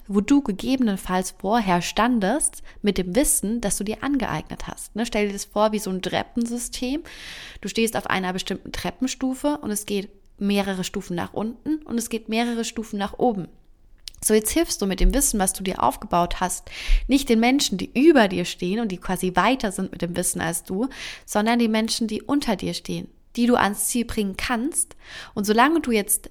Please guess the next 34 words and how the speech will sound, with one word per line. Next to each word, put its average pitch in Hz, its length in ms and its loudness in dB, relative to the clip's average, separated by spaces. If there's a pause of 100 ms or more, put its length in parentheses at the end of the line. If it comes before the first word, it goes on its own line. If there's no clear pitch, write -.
deine 196 240 4
Kunden 320 460 -4
zum - 80 8
Beispiel - 280 2
ans - 220 -6
Ziel 302 200 0
bringst, - 340 -4
dann 196 140 -6
hast 214 180 -2
du 240 140 0
alles 262 400 4
erreicht. 214 640 2
Du 226 80 0
musst 311 260 4
kein 220 200 2
Guru 262 340 6
sein, 190 340 4
sondern 208 240 0
du 190 60 -4
darfst 214 340 4
dir 226 80 2
überlegen, 214 640 2 (560)
an 196 140 2
welchem 277 260 4
Punkt 262 280 2
startet 226 400 6
mein 220 180 0
Kunde 202 560 0
und 202 240 -4
wo 233 120 8
möchte 208 300 -2
dieser 190 260 -2
Kunde 185 300 -4
hin? 180 300 -2